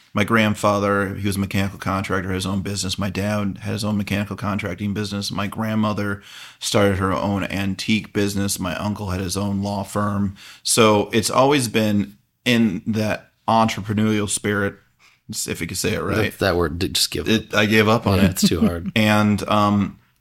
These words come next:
Speaker 1: it's really been a thing that's been super important to me as to be able to do my own thing and be able to be in charge of that. This is technically a corporate job,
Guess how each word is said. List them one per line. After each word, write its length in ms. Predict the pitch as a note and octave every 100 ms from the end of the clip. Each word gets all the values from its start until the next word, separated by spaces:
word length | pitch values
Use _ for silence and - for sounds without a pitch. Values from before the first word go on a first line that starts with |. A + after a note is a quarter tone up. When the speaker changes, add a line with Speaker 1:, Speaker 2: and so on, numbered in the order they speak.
| _ _ _
Speaker 1:
it's 200 | A#2+ G2+
really 240 | B2 B2 B2
been 240 | A2 A2+
a 80 | G#2+
thing 480 | - A2+ G#2+ A2+ G#2
that's 640 | G2+ G2+ - - - - _
been 520 | G#2 G#2+ G2+ G2+ F#2 - _ _ -
super 440 | - C3 A#2 A2+
important 720 | - G#2 F#2+ - G#2+ G#2 G#2+ - - - - _ _
to 160 | -
me 540 | A2+ G#2 G#2+ G#2+ G#2 F#2+
as 400 | - G2 F#2 G2+
to 140 | -
be 240 | G2 G2+ G2+
able 160 | G2+
to 180 | F#2+ F#2+ - _ A#2
do 220 | A#2 G#2+
my 260 | G2 G2 -
own 300 | G2 F#2 G2
thing 600 | - G2+ F#2 F2+ F#2+ -
and 180 | A2 A2
be 200 | A2 G#2+
able 160 | G#2+
to 40 | G2+
be 120 | G#2
in 140 | A2 A2
charge 420 | - G#2+ G#2+ G#2
of 80 | G2
that. 320 | D#2+ D#2+ -
This 160 | A2
is 360 | A2 G#2+ F#2+ - _ _ _
technically 560 | - G2+ A#2 A2+ A#2 A#2+
a 80 | A#2
corporate 320 | - C3+ C3+
job, 340 | D3 C#3+ D#3